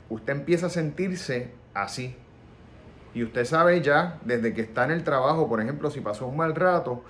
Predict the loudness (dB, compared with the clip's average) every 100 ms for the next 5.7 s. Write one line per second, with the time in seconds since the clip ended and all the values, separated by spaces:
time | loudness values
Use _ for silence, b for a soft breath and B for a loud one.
0 | B B B -2 0 0 -2 2 0 0
1 | -2 -4 -4 0 2 2 0 2 2 4
2 | 2 2 2 -2 -4 0 2 2 0 -4
3 | -4 -6 B B B -12 -10 -2 2 4
4 | 4 2 0 -12 -12 -12 -14 -18 -10 -4
5 | -2 -2 0 2 4 2 0